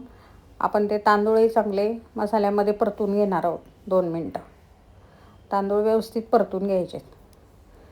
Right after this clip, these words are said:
म्हणजे मग भात फुलून येतो चांगला. तांदूळ व्यवस्थित परतून झाले की त्यामध्ये आपण उकळतं पाणी टाकणार आहोत.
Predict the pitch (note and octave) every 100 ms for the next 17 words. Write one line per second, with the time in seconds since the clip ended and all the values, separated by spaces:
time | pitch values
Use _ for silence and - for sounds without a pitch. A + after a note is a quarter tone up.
0 | - - - - G3+ G3 G3 G#3 G3 G3
1 | G3 - G3+ G3+ G#3 F3+ F3+ F3 D#3+ D#3
2 | E3 - - - - - - - - -
3 | - - - - - G3+ G3+ G#3 A3 A3
4 | A3 A3 - G#3+ G#3+ A3 A3+ A#3 F#3 F#3+
5 | - G3+ G3 G3+ G3+ A3 A#3 A3+ A3+ G#3+
6 | G#3+ G3 F#3+ G3 G3+ F#3+ D3+ C#3+